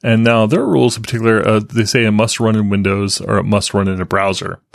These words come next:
It always seemed to me like running in a browser is a pretty huge advantage for getting people to play your games.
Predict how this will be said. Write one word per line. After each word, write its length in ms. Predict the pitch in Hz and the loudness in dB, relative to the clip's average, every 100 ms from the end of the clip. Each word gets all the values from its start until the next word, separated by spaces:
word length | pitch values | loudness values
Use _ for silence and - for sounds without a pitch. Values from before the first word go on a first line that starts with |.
| _ _ _ - | _ _ _ -4
It 40 | 185 | 0
always 180 | 233 | 2
seemed 140 | - 160 | 2 0
to 40 | |
me 120 | 135 127 | 2 2
like 180 | 107 - | 0 -2
running 340 | 104 104 117 | 0 2 4
in 100 | 104 | 2
a 40 | |
browser 460 | 92 95 92 98 95 | 2 0 0 0 -2
is 180 | 92 - | -2 -8
a 60 | - | -10
pretty 260 | - 110 101 | -4 -2 2
huge 440 | 107 95 - - _ _ _ - | 0 0 -8 -8 _ _ _ -8
advantage 680 | 98 87 92 135 180 - - _ | -4 -2 0 0 -2 -6 -10 _
for 200 | - - | -12 -4
getting 220 | 110 107 | 0 0
people 200 | 110 117 | 2 -2
to 60 | - | 0
play 140 | - | 0
your 100 | 117 | 0
games. 460 | 113 117 160 - | 0 0 -2 -2